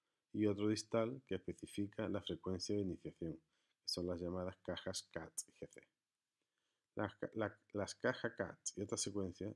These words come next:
especifican cómo de frecuentemente se inicia la transcripción. Mutaciones en estas regiones,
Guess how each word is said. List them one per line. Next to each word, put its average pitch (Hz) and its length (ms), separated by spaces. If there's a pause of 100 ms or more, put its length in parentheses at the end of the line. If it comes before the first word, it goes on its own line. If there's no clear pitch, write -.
especifican - 720 (460)
cómo 120 260
de 117 80
frecuentemente 98 840
se - 100
inicia 90 300
la 85 100
transcripción. 101 560 (1700)
Mutaciones 107 580
en 90 160
estas 101 200
regiones, 110 540